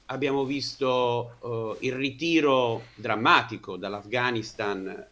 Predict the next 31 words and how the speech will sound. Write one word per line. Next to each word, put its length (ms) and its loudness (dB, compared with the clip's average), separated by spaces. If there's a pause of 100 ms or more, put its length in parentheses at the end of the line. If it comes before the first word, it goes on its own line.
(120)
degli 220 -10
Stati 340 -8
Uniti 500 -2
e 80 -4
dei 220 -4
suoi 560 -4
alleati 640 0
dopo 320 -8
venti 400 -2
passanni 680 -2 (680)
di 160 -8
conflitto 960 2
non 120 0
solo 240 4
infruttuoso. 840 2 (1160)
Ehm, 1000 2 (180)
la 160 4
Russia, 760 4 (360)
eh, 40 -16 (260)
in 120 -4
questo 300 0
conflitto 640 2
che 320 2
appunto, 420 -2
siccome 320 2
ci 120 0
è 40 -2
presentato 600 0
in 60 2
maniera, 840 4
ehm, 280 -12